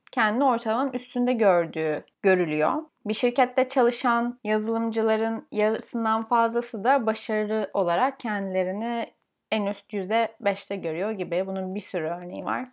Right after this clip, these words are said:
Çoğu insanın bir konudaki gerçek performansı sandığı düzeyin altında. Çoğumuzun, hatta büyük ihtimal hepimizin bu gerçek performansı ve sanılan performansı arasında bir makas var. Ama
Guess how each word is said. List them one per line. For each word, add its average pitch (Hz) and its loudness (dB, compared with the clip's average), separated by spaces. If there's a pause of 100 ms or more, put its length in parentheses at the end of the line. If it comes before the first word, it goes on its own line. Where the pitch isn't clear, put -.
(140)
Çoğu 294 8
insanın 269 2 (100)
bir 254 -2
konudaki 262 2
gerçek 240 6
performansı 196 2
sandığı 226 0
düzeyin 214 0
altında. 208 0 (600)
Çoğumuzun, 247 2
hatta 202 2
büyük 214 0
ihtimal 208 0
hepimizin 208 -2 (100)
bu 202 0
gerçek 190 4
performansı 196 0
ve 208 2
sanılan 202 0
performansı 196 0
arasında 220 2
bir 277 2
makas 247 2
var. 220 2 (760)
Ama 294 6